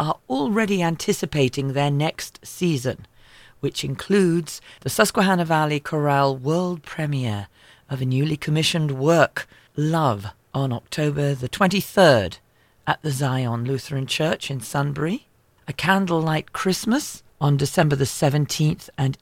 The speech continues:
eighteenth at the Zion Lutheran Church in Sunbury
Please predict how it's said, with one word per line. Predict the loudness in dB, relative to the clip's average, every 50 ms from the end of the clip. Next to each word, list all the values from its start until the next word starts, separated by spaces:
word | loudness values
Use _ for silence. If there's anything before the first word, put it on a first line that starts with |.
| _ _
eighteenth | 4 4 4 4 2 0 0 2 2 2 0 -4 -14 -20 -20 _ _ _ _ _ _ _ _ _ _ _ _ _
at | 0 0 0 0
the | -2
Zion | 0 2 2 4 4 4 4 4 2 2 2
Lutheran | 2 2 2 0 0 -2 -2 0 0 0
Church | -2 0 0 0 0 -2 -6 -12 -8 _
in | -2 -2 -2 -2
Sunbury | -4 -2 -2 0 0 0 0 0 0 2 0 0 -4 _